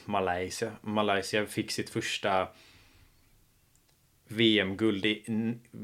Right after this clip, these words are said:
alltså i, över alla kategorier nu, eh, vid förra V M, liksom. Det är också helt galet med tanke på vilka spelare de har haft. Men det som var väldigt intressant var då att liksom, de slår Indonesien med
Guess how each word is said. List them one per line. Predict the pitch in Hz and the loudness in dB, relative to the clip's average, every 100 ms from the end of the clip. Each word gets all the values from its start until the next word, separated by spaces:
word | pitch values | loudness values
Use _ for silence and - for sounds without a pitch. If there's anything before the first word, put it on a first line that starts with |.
| 107 - | -12 -6
alltså | 107 - | -4 -2
i, | 107 - - - - | -4 -4 -12 -20 0
över | 117 113 120 | 2 2 6
alla | 127 117 120 | 6 6 4
kategorier | 131 123 117 104 98 101 - _ _ | 0 2 2 2 -2 -4 -8 _ _
nu, | 113 110 104 98 95 98 | -6 -2 -2 -2 -2 -2
eh, | 92 92 101 - | -2 -4 -10 -6
vid | 107 | -6
förra | - 113 98 | 0 2 2
V | 101 95 | 0 0
M, | 101 107 | 2 2
liksom. | 98 104 98 | -2 -2 2
Det | |
är | |
också | 107 - | 2 2
helt | 110 87 | 0 -2
galet | 95 98 90 92 | -2 -2 0 -2
med | 107 | -4
tanke | 104 98 | -4 -4
på | 90 | -6
vilka | 92 | -8
spelare | - 98 90 90 | -4 -2 -2 -2
de | 104 | 0
har | 101 | -2
haft. | 90 - - - - - - _ _ _ _ _ _ _ | -4 -10 -20 -20 -20 -20 -20 _ _ _ _ _ _ _
Men | 107 113 117 110 107 107 _ _ _ _ _ _ _ _ _ _ _ _ _ _ _ _ _ _ _ _ | 0 4 6 4 0 -4 _ _ _ _ _ _ _ _ _ _ _ _ _ _ _ _ _ _ _ _
det | 120 127 127 | 2 6 6
som | 123 117 | 6 6
var | 120 120 117 117 - _ _ | 8 8 8 6 -2 _ _
väldigt | - 117 120 | 0 2 4
intressant | 113 110 107 131 131 123 | 2 -2 2 6 6 6
var | 113 | 4
då | 104 | 4
att | 98 104 | 2 0
liksom, | 98 104 | -2 0
de | 113 | 0
slår | - 131 127 | 4 6 6
Indonesien | 120 113 107 95 - 101 98 | 6 2 0 -2 -4 -4 0
med | 95 92 | 0 0